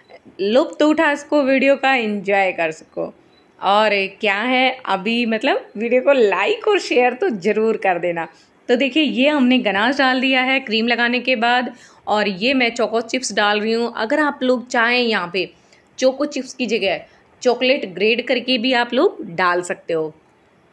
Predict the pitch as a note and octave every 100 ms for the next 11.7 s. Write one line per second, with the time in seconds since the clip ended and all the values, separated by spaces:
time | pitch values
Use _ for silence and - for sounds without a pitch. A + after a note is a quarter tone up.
0 | _ _ F#3+ G3 B3+ A#3+ - - G3 A#3+
1 | C4 A3+ A3 G3+ F#3+ G#3+ G3 G3 F#3+ G3
2 | G#3 G3 F#3+ B3 D4 - - - G3 F#3
3 | B3+ D4 - - G3+ G3 G3+ A3 C#4 C#4
4 | B3 A#3+ B3+ C4 G3+ G#3 G#3+ F#3 F3+ G3
5 | A#3 A#3+ D4 C4+ A3 A#3+ A3+ B3 G#3+ F#3+
6 | G3+ A#3+ A#3+ F#3 F#3 F3+ F3 E3 - -
7 | - _ A3 A3+ A#3 A#3 B3 C4 C4+ B3
8 | A#3 A#3+ B3 C4 B3+ A#3 G3+ G#3 G#3+ G#3+
9 | A3+ F#3 B3 F#4 - G3+ G3 E3 D#3+ D#3+
10 | E3 E3+ E3+ E3 D#3+ E3 - _ _ _
11 | _ _ - E3 E3+ E3